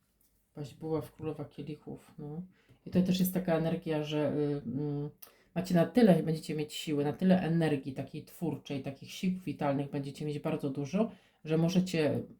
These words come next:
też podarować komuś, dosłownie tutaj będzie, czyli będzie, y,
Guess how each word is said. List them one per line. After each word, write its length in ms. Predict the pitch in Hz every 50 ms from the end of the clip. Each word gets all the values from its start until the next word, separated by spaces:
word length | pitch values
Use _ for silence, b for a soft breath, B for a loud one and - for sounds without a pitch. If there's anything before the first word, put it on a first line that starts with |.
| _ _ _ _
też 160 | - 156 -
podarować 560 | - - 147 131 139 139 135 127 131 127 - -
komuś, 500 | - 147 131 127 131 - - - - - _ _ -
dosłownie 480 | 151 - - - 143 135 135 135 185
tutaj 360 | 185 - - - - 143 139 -
będzie, 300 | 151 143 131 - 147 147
czyli 260 | - - - 147 139
będzie, 480 | 135 147 143 139 147 147 147 139 135 - -
y, 400 | 135 143 143 139 139 139 143 143